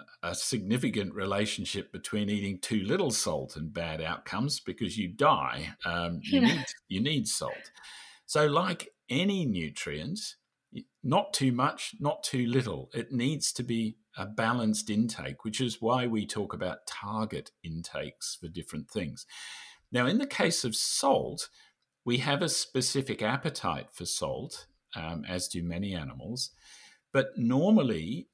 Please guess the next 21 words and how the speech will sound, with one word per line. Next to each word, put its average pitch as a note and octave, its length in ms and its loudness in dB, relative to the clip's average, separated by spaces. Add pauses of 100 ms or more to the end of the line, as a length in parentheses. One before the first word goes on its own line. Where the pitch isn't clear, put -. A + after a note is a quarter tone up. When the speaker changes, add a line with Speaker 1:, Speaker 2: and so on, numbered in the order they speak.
(200)
Speaker 1:
you C3 200 2
would A#2 240 -2
gain D3+ 380 2
your A2+ 200 2
salt F#2 460 0
in F#2+ 160 -2
the F2 80 -2
wild, A2 880 -2 (420)
um, F2+ 480 -4 (180)
by G#2+ 460 2 (640)
feeding F3+ 460 0
selectively B2+ 840 0
on G2+ 140 -2
high A2 340 0
salt G2 460 -2
foods. F2 600 -4
Now, G#2+ 100 0
you A2 160 4
see A3+ 320 2
this - 360 -2
in, E2+ 300 -2